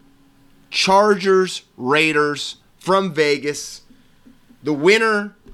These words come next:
is in. If they tie, there's a chance both of them could be in.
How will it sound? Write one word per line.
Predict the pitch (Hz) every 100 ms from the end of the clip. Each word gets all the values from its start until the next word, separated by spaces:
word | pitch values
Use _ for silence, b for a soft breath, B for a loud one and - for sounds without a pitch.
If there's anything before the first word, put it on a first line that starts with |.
| - -
is | 147 135 - -
in. | 175 202 220 247 214 - _ _ _ _ _ _ _ _ _ _ _ _ -
If | 175
they | 165 156
tie, | - 156 185 208
there's | 190 156
a |
chance | 143 185 175 170
both | 131 165 202
of | 151
them | 117 110
could | - 90
be | 82 80
in. | 62 -